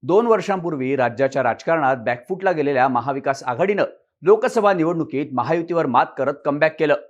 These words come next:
लोकसभेच्या यशानंतर विधानसभेतही चांगलं यश मिळून राज्यात सत्ता स्थापनेचा विश्वास महाविकास आघाडीतील नेत्यांना आहे. आता दोन महिन्यांवर आलेल्या विधानसभेच्या तयारीसाठी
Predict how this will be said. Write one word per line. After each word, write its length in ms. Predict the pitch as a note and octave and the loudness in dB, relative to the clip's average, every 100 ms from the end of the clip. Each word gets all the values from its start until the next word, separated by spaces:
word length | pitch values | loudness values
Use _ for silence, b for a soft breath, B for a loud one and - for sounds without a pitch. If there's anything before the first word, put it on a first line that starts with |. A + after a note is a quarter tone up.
| _ _ _ | _ _ _
लोकसभेच्या 600 | A#2 B2+ D3 C#3 C3+ D3 | -6 -4 -4 -2 -2 -2
यशानंतर 600 | B2 A2 F3+ F3+ D3+ D3+ D3+ B _ | -4 -2 -2 0 2 0 0 B _
विधानसभेतही 760 | E3+ G#3+ A#3+ A#3 G3+ G#3 E3+ F3+ | 2 2 2 0 0 0 -2 0
चांगलं 340 | F3 D3+ E3+ | 0 0 2
यश 260 | D3+ F#3 - | 4 2 2
मिळून 260 | D#3 G#3 C3 B B - | 4 4 2 B B 0
राज्यात 320 | F#3+ E3+ A#3+ | 0 2 -2
सत्ता 400 | B3 F3 - A3 | -2 -8 0 -2
स्थापनेचा 500 | G#3+ F3+ F3+ E3+ E3+ | 2 -2 -2 -2 -2
विश्वास 480 | C#3 C3 E3 C#3 C#3+ | -4 -2 2 2 0
महाविकास 520 | C3+ D3 D3 C#3+ D3 | -2 -2 -2 -4 -4
आघाडीतील 480 | B2+ A#2+ C#3+ C#3+ D3+ | -6 -4 -6 -6 -4
नेत्यांना 360 | C#3 C#3 D#3 D3+ | -4 -2 0 0
आहे. 100 | - _ _ _ - | -2 _ _ _ -18
आता 160 | B2 | -12
दोन 260 | G#2+ A#2 E3+ | -6 -2 -2
महिन्यांवर 440 | D3 D3 D3+ D3+ | -2 -2 0 2
आलेल्या 320 | C#3 C3+ C3 C3+ | 2 2 2 0
विधानसभेच्या 640 | B2 C3 C#3+ C#3+ C3+ D3 C#3 | 0 -4 -4 -6 -4 -4 -2
तयारीसाठी 580 | B2 D#3+ G#3+ G3 - | 0 0 0 -2 -2